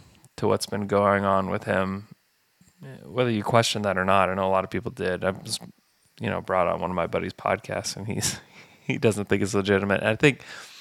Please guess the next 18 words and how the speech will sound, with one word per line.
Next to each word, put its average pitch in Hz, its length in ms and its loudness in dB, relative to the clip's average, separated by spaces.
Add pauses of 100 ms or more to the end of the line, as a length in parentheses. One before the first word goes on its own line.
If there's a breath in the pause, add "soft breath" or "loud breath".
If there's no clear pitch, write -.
(500 loud breath)
the - 60 2
part 170 220 10
of 147 100 8
it 117 100 4
that's 104 180 6
hard 117 280 10
is 104 100 4
at 101 120 0
the 101 80 2
time, 107 420 4
like, 101 140 -4
it's - 120 0
always, 101 280 8
like, 95 160 2
the 107 80 -2
timing 92 440 0
with 90 160 -8
this. - 420 -2